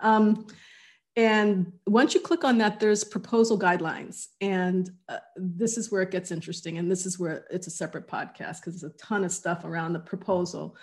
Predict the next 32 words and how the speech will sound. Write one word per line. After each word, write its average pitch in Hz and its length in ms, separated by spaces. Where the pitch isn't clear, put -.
But 208 280
for 190 100
today, 190 600
I 180 80
can 180 220
certainly 190 420
tell 185 300
you 175 240
that, 165 400
um, 170 460
for - 140
self-help 233 640
books, 185 500
they 208 320
usually 233 420
ask 196 240
for 185 100
two 185 220
to 233 100
three 277 180
chapters, 202 800
a 196 60
table 196 360
of 226 140
contents, 185 960
and 208 160
a 190 40
market 190 360
analysis 185 600
of 175 280
your 175 100
competition. 170 920